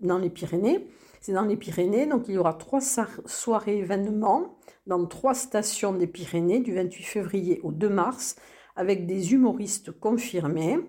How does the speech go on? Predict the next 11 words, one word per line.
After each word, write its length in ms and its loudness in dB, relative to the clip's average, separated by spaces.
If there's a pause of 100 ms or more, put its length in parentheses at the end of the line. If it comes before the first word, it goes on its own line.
(760)
Euh, 360 2
Urbain 460 2
à 80 2
la 120 4
baguette, 720 2
Pierre 340 -2
Thévenoud, 640 2
Christine 560 -4
Bérou, 680 0 (720)
Marie 300 0
Reynaud, 640 2